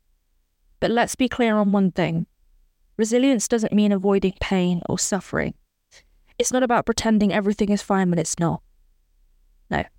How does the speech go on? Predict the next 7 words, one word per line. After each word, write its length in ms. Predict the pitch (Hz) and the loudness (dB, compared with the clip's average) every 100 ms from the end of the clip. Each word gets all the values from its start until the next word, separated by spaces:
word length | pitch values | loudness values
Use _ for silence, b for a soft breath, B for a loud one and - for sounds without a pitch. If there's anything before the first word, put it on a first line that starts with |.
| _ _ _ _ _ _ _ _ | _ _ _ _ _ _ _ _
Resilience 640 | - 214 262 294 269 - - | -4 0 2 2 0 -2 -4
acknowledges 680 | 214 202 208 202 196 196 - | -2 0 2 2 2 0 -2
the 100 | - | -4
pain, 420 | - 190 185 190 - _ _ | -2 0 2 0 -4 _ _
feels 480 | - - 247 247 220 | -18 -4 0 0 0
it 140 | 185 | -2
deeply, 580 | - 208 - 180 180 208 | 0 -2 0 0 0 -4